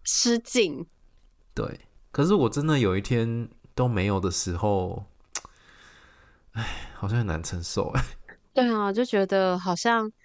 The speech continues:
Speaker 1: 就是真的要知道会有这件事情，虽然你知道跟你面对是两回事，但好像还是要知道他总有一天会离开你。所以有些人就会说，“那你要再养一个吗？”我觉得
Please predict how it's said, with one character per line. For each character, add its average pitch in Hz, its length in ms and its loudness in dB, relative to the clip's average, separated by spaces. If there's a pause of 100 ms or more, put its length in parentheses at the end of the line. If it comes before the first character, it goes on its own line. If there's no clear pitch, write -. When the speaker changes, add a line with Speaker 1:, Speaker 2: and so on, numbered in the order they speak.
(200)
Speaker 1:
就 311 140 0
是 262 420 -2
真 226 240 0
的 208 120 4
要 190 160 4
知 - 140 -6
道 180 220 2
会 185 100 2
有 143 120 2
这 151 160 -2
件 160 200 0
事 - 200 -2
情， - 200 -4
虽 220 140 2
然 202 140 0
你 160 100 0
知 175 180 -2
道 175 220 2
跟 170 220 -2
你 160 100 -2
面 165 240 2
对 151 180 0
是 - 420 -4
两 151 180 -2
回 - 340 -2
事， - 460 -2
但 196 180 0
好 151 140 -4
像 180 200 -2
还 165 160 -2
是 160 180 0
要 160 180 2
知 151 260 -4
道 147 260 0 (300)
他 196 140 2
总 175 220 2
有 143 60 0
一 160 60 -4
天 160 220 -2
会 156 140 2
离 147 240 -2
开 - 200 -4 (100)
你。 - 220 -6 (500)
所 254 80 2
以 208 40 2
有 165 100 2
些 196 100 -2
人 175 120 2
就 180 80 2
会 185 80 2
说 180 180 -2
，“那 247 140 2
你 202 80 4
要 160 100 2
再 196 140 2
养 151 200 -2
一 143 80 -4
个 151 140 2
吗？” 151 240 -2
我 160 140 2
觉 180 180 0
得 214 260 2